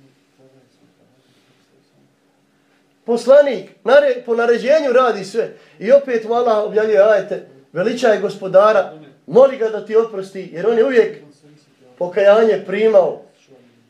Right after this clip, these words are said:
Ima li iko da je, da može reći da Allah neće da mu primi pokajanje?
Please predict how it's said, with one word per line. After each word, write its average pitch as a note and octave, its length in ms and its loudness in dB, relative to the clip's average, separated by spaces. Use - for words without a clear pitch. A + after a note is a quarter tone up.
Ima B3+ 220 2
li C4+ 260 -2
iko B3+ 220 -6
da A#3+ 180 0
je, A#3 300 -2
da A3+ 100 2
može A3+ 300 4
reći C4+ 400 -2
da A#3+ 140 0
Allah B3 380 2
neće A#3 380 2
da G#3+ 100 -2
mu G3+ 160 -4
primi G3+ 360 -8
pokajanje? F3+ 640 2